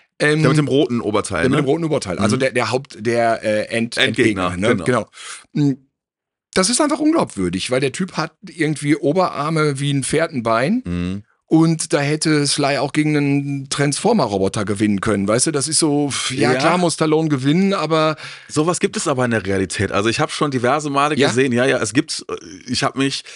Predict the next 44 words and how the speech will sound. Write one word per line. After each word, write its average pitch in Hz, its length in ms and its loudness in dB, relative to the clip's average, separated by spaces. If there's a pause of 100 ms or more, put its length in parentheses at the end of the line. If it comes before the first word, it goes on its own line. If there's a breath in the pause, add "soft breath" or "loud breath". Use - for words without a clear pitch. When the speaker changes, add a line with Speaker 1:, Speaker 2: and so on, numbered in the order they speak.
(140)
Speaker 2:
wann 101 160 -2
war 110 140 2
das? 104 200 0
Vor 101 300 -2
zwei, 110 280 -2
drei 113 120 -2
Jahren 110 280 0
ein 101 60 -2
bisschen 101 540 -2
mal 98 220 0
da 95 320 0
reingeforstet 101 920 -2
in 95 200 -4
die, 95 300 -4 (300 loud breath)
äh, - 40 -6
Armdrück-, 98 580 -2
unfreiwillig, 95 720 -2
ähm, 90 440 -2 (300)
Instagram 107 420 0
und 101 100 -2
Facebook, 104 680 -2
äh, - 60 -6
Algorithmus 98 800 -2
zeigt 110 200 -8
mir 107 60 -6
dann 101 140 -2
mal 101 80 -2
so 98 80 -8
Sachen. 107 280 -6 (260 loud breath)
Also - 120 -6
es 107 60 0
gibt 131 160 0
da 113 40 0
schon 147 220 0
zwei, 110 220 0
drei 104 160 -2
Typen, 107 340 -6
die 104 160 -2
halt 104 160 -2
wirklich 117 400 -4 (100)
relativ 117 640 -2
schmal 117 380 -2
gebaut 117 380 -2
sind 117 240 -4